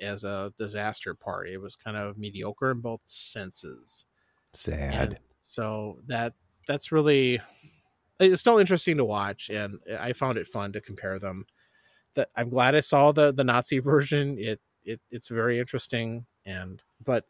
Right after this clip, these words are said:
Speaker 1: the one, the one I will, the two I will come back to are probably the, the fifty-eight and the,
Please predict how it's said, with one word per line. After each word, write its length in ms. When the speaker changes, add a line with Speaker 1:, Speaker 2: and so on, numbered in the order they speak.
Speaker 1:
the 140
one, 360
the 120
one 180
I 80
will, 160
the 180
two 260
I 80
will 120
come 160
back 240
to 120
are 40
probably 400
the, 320
the 100
fifty-eight 580
and 200
the, 260